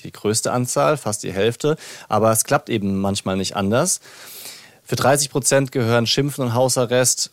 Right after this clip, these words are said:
öfters mit dazu. Und acht Prozent immerhin sagen, Strafen sind ein wichtiges Erziehungsmittel. Also befürworten das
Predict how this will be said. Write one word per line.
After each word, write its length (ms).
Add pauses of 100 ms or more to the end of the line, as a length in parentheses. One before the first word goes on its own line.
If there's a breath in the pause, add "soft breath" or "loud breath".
(100)
öfters 400
mit 160
dazu. 500 (300 loud breath)
Und 280
acht 220
Prozent 460
immerhin 600 (120)
sagen, 720
Strafen 500
sind 160
ein 260
wichtiges 720 (220)
Erziehungsmittel. 920 (260)
Also 480 (520)
befürworten 760
das 320